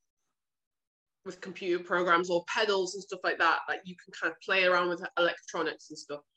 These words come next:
So there's, like, stuff that you can do, like, straight away. But, you know, it is hard when you're learning an instrument. It just takes years. You know, I started playing piano when I was ten and I'm twenty-eight now. And I started singing when I was, like, eighteen. So, you know, it does take, obviously,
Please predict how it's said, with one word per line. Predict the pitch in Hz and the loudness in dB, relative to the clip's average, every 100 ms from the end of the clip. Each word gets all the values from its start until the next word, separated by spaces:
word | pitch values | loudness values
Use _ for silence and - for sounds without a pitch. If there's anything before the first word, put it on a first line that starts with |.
| _ - _ | _ -20 _
So | 196 | -6
there's, | 185 180 | -2 2
like, | 170 - | 0 0
stuff | - 190 185 | -6 -10 -8
that | 180 | -8
you | 180 | -6
can | - 185 185 | 0 0 2
do, | 180 | 4
like, | 165 147 - - | 4 2 -4 -14
straight | - 180 165 | -2 2 2
away. | 165 156 156 | 4 0 2
But, | 202 - | 2 2
you | 233 | 2
know, | 180 | 0
it | 185 | 2
is | 208 214 | 2 0
hard | 208 175 175 | 0 0 0
when | 202 | -2
you're | 202 | 2
learning | 196 190 | 2 2
an | 185 | -2
instrument. | 180 185 175 165 | -4 -6 -8 -8
It | 175 | -12
just | - - | -10 -4
takes | 175 - - | -4 -4 -4
years. | 170 160 156 | 0 0 0
You | 165 | 0
know, | |
I | 170 | 0
started | - 165 - 180 | 0 -4 -4 -4
playing | 170 170 | -4 -4
piano | 165 160 | -2 -2
when | 160 | -2
I | 156 | -4
was | 156 - - | -6 -12 -4
ten | 156 151 | -2 -2
and | 147 | -6
I'm | 147 147 _ | -8 -14 _
twenty-eight | 165 160 151 123 143 | -8 -4 -4 -4 -4
now. | 143 143 | -4 -6
And | - | -10
I | |
started | - 156 156 | -8 -6 -6
singing | - 165 156 151 | -4 -4 -4 -4
when | 147 | -4
I | |
was, | 147 | -4
like, | 143 - 170 | -6 -12 -12
eighteen. | 165 - 151 143 320 311 _ _ _ - _ - | -12 -10 -10 -10 -12 -16 _ _ _ -20 _ -14
So, | - 175 160 151 147 | -2 0 0 -2 -2
you | 185 | -2
know, | 156 - | -2 -2
it | 190 | 0
does | 220 208 214 | 4 4 0
take, | 214 175 - - - | -2 -2 -4 -20 -14
obviously, | 170 170 165 165 | -12 -6 -2 -4